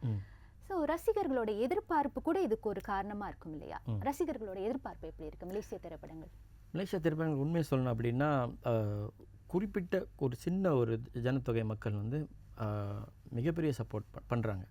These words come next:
Speaker 1: அது இல்லைன்னு கிடையாது. ஒரு முப்பதாயிரம்லேருந்து ஒரு ஐம்பதாயிரம் பேர் இருப்பாங்க. ஒரு ரெண்டு புஞ்ச-, ஆ, ரெண்டு புள்ளி அஞ்சு மில்லியன், ஆ,
Speaker 2: மக்கள்
Speaker 1: மக்கள்ல
Speaker 2: தொகையில.
Speaker 1: வந்து ஒரு முப்பதாயிரம் பேர், ஆ,
Speaker 2: ம்.
Speaker 1: மலேசியா எது, எது கொடுத்தாலும் நம்ம பார்ப்போம் அப்படின்னு.
Speaker 2: ம்.
Speaker 1: ஆனா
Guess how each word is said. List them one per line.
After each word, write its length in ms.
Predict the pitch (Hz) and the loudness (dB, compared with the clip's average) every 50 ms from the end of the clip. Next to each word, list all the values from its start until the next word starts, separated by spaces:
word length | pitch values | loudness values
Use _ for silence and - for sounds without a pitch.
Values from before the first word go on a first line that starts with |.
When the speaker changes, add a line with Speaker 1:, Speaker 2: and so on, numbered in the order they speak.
| - | -6
Speaker 1:
அது 100 | - 110 | -2 0
இல்லைன்னு 300 | 110 117 123 131 143 131 | 2 2 4 2 2 2
கிடையாது. 360 | 113 - 101 98 92 90 - - - - - - - - - - - - - - - - | 2 0 -2 -4 -4 -6 -8 -10 -14 -16 -16 -16 -18 -18 -20 -20 -20 -20 -20 -18 -12 -10
ஒரு 180 | 226 190 160 | -6 -2 0
முப்பதாயிரம்லேருந்து 580 | 143 139 139 131 139 123 123 120 113 113 117 127 | 0 0 0 0 0 0 0 0 0 0 -2 0
ஒரு 160 | 123 117 110 | 0 0 0
ஐம்பதாயிரம் 280 | 107 110 107 107 101 101 | 0 0 0 0 0 0
பேர் 160 | 127 123 113 | 0 -2 -2
இருப்பாங்க. 200 | 117 - 95 92 - - - | -2 -4 -6 -8 -8 -8 -6
ஒரு 280 | 123 113 104 101 101 101 - - - - - - - - | -4 -2 -2 -2 -4 -6 -8 -10 -18 -20 -20 -18 -8 0
ரெண்டு 180 | 131 127 127 123 | 2 2 2 2
புஞ்ச-, 440 | - 123 113 107 101 - - - | 0 0 0 0 -2 -4 -4 -2
ஆ, 100 | 117 110 | 0 2
ரெண்டு 300 | 107 110 120 127 131 135 | 2 2 4 4 4 2
புள்ளி 240 | 120 - 120 113 113 | 2 2 2 2 2
அஞ்சு 260 | 113 110 117 110 113 | 2 2 0 0 0
மில்லியன், 400 | 107 107 104 104 104 101 98 101 - - - - - - - - - - - 117 | 0 -2 -2 -2 -2 -4 -4 -8 -10 -14 -20 -18 -18 -18 -18 -18 -20 -14 -8 -4
ஆ, 40 | |
Speaker 2:
மக்கள் 360 | 104 98 98 101 - - 95 - - 117 | -4 -2 -2 -4 -6 -8 -10 -8 -4 -2
Speaker 1:
மக்கள்ல 20 | |
Speaker 2:
தொகையில. 300 | 113 107 185 - 107 101 | -2 0 2 2 2 2
Speaker 1:
வந்து 380 | 92 92 98 98 107 147 220 226 - - - - - - - - - - | 2 0 -2 -2 -4 -4 -4 -6 -10 -18 -20 -20 -20 -18 -18 -14 -6 -4
ஒரு 120 | 165 165 | -2 0
முப்பதாயிரம் 480 | 156 151 143 151 147 139 131 123 117 110 | 2 2 4 6 6 6 6 6 4 4
பேர், 260 | 110 120 113 107 - - | 2 2 2 0 -2 -6
ஆ, 120 | - 107 | -4 -2
Speaker 2:
ம். 340 | 107 104 101 104 - - 110 | 0 0 0 -2 -4 -4 -4
Speaker 1:
மலேசியா 420 | 113 117 107 - 120 113 104 98 98 | -2 -2 -2 -2 -2 0 0 0 -2
எது, 180 | 107 113 113 | -2 -2 -2
எது 180 | 98 98 131 135 | 0 0 0 0
கொடுத்தாலும் 360 | - - 113 - - 120 117 | 0 -4 -4 -2 0 0 0
நம்ம 160 | 110 101 98 | 0 -2 -4
பார்ப்போம் 360 | - - 98 98 - - 101 | -4 -6 -6 -6 -6 -6 -8
அப்படின்னு. 240 | 101 - 104 98 98 | -6 -6 -8 -8 -10
Speaker 2:
ம். 520 | - - - - - - - - - - - | -10 -14 -18 -18 -18 -16 -16 -16 -14 -8 -4
Speaker 1:
ஆனா 120 | 131 120 | -4 -2